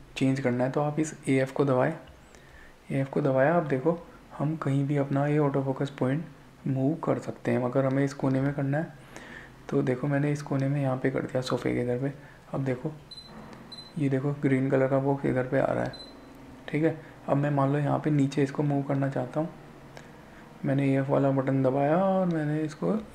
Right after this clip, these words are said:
यहाँ पे move कर दिया, ठीक है। और इस तरीके से आप अपना out of focus point move कर सकते हैं। आपको shutter button दबाना है, focus lock करना है, photo click कर लेना है, बहुत simple है guys।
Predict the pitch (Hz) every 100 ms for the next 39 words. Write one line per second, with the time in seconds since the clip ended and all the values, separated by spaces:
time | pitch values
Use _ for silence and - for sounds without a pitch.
0 | - 139 131 135 165 175 - - - -
1 | 131 123 147 147 135 131 - - - -
2 | - - 160 165 - - - - - -
3 | - - - - - 165 160 156 151 151
4 | 151 156 156 - 139 143 139 139 135 139
5 | 143 139 131 123 123 127 135 - 156 156
6 | - 131 139 139 135 139 131 135 131 127
7 | 131 143 156 151 135 147 139 131 123 123
8 | 135 139 151 147 131 135 - 110 - 113
9 | 110 113 117 - - - - 147 131 135
10 | 135 131 127 120 - - -